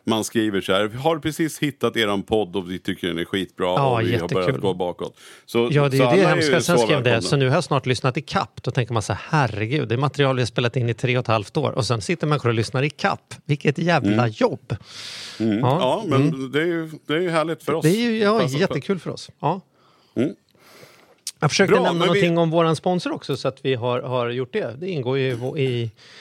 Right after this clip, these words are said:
Speaker 2: i våran så här uppstartsrutin att vi brukar, eh, passa på att, eh, hylla och berätta om, eh, Saveland, våran partner.
Speaker 1: Ja,
Speaker 2: Hitta på
Speaker 1: precis. Passa
Speaker 2: Saveland
Speaker 1: på.
Speaker 2: punkt.
Speaker 1: Du, du har ju flyt. Kör. Berätta lite mer om Saveland.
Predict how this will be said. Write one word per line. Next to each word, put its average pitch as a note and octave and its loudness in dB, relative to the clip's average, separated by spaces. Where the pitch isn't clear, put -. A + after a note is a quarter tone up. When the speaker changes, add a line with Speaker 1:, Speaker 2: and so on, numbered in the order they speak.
Speaker 2:
i F3+ 2
våran D3 2
så D3+ 0
här D3+ 0
uppstartsrutin B2+ 0
att A#2+ -4
vi B2 2
brukar, A2 0
eh, A2+ 0
passa A#2 -2
på A2+ -4
att, - -4
eh, A#2 0
hylla A#2 0
och A2+ -4
berätta B2 0
om, A2 0
eh, B2 -2
Saveland, B2 0
våran B2+ 0
partner. A#2 -8
Speaker 1:
Ja, D#3+ 2
Speaker 2:
Hitta C3 2
på - 2
Speaker 1:
precis. B2+ 2
Passa E3 0
Speaker 2:
Saveland C3 2
Speaker 1:
på. A#2+ 0
Speaker 2:
punkt. A2+ -6
Speaker 1:
Du, - -6
du D3+ 2
har E3+ 4
ju E3+ 2
flyt. E3 0
Kör. C3 2
Berätta C3+ -2
lite A2+ -4
mer A#2+ -2
om G2 -4
Saveland. F#2 -4